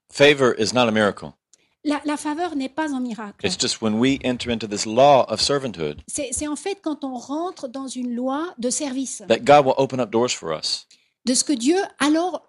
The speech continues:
Speaker 2: va ouvrir des portes pour nous.
Speaker 1: Ruth was another example.
Speaker 2: Ruth était un autre exemple.
Speaker 1: She was from another country.
Speaker 2: Elle venait d'un autre pays.
Speaker 1: She married a Jewish man.
Speaker 2: Elle a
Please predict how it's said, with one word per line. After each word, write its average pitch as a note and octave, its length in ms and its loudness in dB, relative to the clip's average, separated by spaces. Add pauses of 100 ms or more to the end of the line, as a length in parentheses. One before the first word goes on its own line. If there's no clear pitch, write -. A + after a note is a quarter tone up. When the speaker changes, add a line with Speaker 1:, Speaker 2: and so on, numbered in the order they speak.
(120)
Speaker 2:
va B3 280 2
ouvrir C#4+ 360 0
des C#4+ 140 -4
portes - 280 -12
pour B3 140 -10
nous. G3 200 -14
Speaker 1:
Ruth E3+ 420 6
was A#2+ 140 0
another C#3 240 6
example. F#2 340 -4 (240)
Speaker 2:
Ruth E4 280 8
était D#4+ 300 0
un D4 120 4
autre D4 200 2
exemple. G#3+ 380 -2
Speaker 1:
She G3+ 220 2
was D3+ 440 2
from C#3 200 2
another D3+ 240 2
country. G2+ 460 0 (180)
Speaker 2:
Elle A#3+ 100 4
venait D4+ 240 2
d'un D#4 160 2
autre E4+ 180 -2
pays. B3+ 380 -4
Speaker 1:
She - 160 0
married C#3+ 260 4
a C3 100 -2
Jewish C#3 320 0
man. D#2 280 -6 (300)
Speaker 2:
Elle B3+ 180 0
a B3+ 280 -6